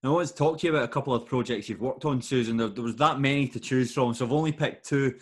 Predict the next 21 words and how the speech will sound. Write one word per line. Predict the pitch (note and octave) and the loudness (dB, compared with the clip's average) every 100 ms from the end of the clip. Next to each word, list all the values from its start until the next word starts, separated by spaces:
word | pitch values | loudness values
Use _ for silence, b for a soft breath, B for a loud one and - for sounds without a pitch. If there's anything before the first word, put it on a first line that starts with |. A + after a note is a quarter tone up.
| B B | B B
that | A#2 - | -4 0
to | C3 | 0
me | C#3 C3+ A#2 A2+ | 4 4 2 0
really | B2 A#2 | -2 0
stood | A#2 B2 A#2 | -2 -2 0
out. | C3 A#2 | 2 2
One | C#3+ E3 | 2 2
of | |
them | D#3 | 2
is | B2+ | 0
the | C3+ | -2
Food | B2+ - D3 | -4 -2 -4
for | - B2 | -2 -4
Thought | - C#3+ C#3 | -2 -2 -2
initiative. | C#3+ - C3 G2+ - b b b | -2 -4 -6 -6 -8 b b b
That's | B2+ B2 | -6 -6
a | |
talk | A#2+ C#3 C#3+ - | -4 -2 -2 -2
series | D3 C3 A#2 A2+ | 0 0 0 -2
that | A2+ | -4
discusses | A#2+ - B2 A#2 B2 | -4 -4 -4 -2 -2